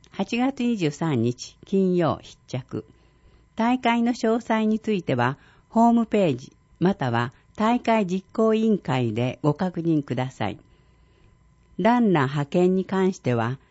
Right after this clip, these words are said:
制作推進課へお問い合わせください。派遣ランナーの方の参加費、大会前日の宿泊費、町指定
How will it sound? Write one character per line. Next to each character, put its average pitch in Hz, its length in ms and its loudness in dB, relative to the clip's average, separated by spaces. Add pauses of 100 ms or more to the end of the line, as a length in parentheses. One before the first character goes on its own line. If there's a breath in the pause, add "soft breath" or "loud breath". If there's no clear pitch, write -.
(360 soft breath)
制 214 300 2
作 214 320 -2
推 202 260 0
進 202 280 -4
課 170 160 0
へ 185 120 0
お 165 100 -2
問 190 200 0
い 180 80 0
合 180 80 0
わ 185 60 -4
せ 214 120 -6
く 143 140 -10
だ 117 120 -6
さ - 200 -12
い。 - 100 -14 (960)
派 190 180 -4
遣 233 280 0
ラ 240 160 0
ン 196 100 0
ナ 131 160 0
ー 113 40 -2
の 123 120 -2
方 147 320 -4
の 113 220 -2 (240)
参 208 320 -2
加 196 100 -4
費、 202 120 -6 (520 soft breath)
大 220 260 0
会 214 320 2
前 180 220 4
日 185 320 -2
の 170 140 2
宿 - 300 -8
泊 170 260 -6
費、 - 320 -8 (400 soft breath)
町 240 220 0
指 120 100 -8 (160)
定 110 240 -6